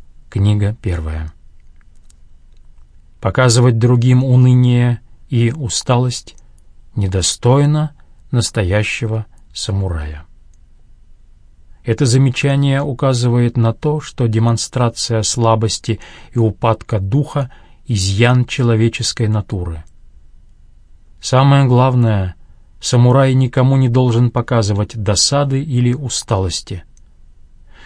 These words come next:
Время от времени на человека могут накатывать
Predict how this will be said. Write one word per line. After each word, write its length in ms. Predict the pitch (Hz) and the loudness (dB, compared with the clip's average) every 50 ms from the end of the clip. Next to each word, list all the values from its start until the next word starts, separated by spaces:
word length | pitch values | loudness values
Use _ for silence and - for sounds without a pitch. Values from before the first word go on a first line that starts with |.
| - - - | -20 -16 -6
Время 340 | 113 113 135 151 147 147 147 | 0 2 4 6 6 6 4
от 100 | 147 143 | 2 2
времени 460 | 147 143 160 165 165 156 147 143 135 | 2 4 4 6 6 6 4 4 4
на 160 | 127 123 123 120 | 4 2 2 0
человека 500 | - - 127 127 135 143 147 147 - 120 | 0 0 0 0 2 2 0 0 0 0
могут 380 | 120 135 139 120 113 98 - | 0 0 0 -2 -4 -4 -4
накатывать 680 | 95 92 92 - - 113 107 - 107 95 98 92 - - | -4 -6 -4 -2 -2 -2 0 -2 -4 -4 -4 -6 -8 -14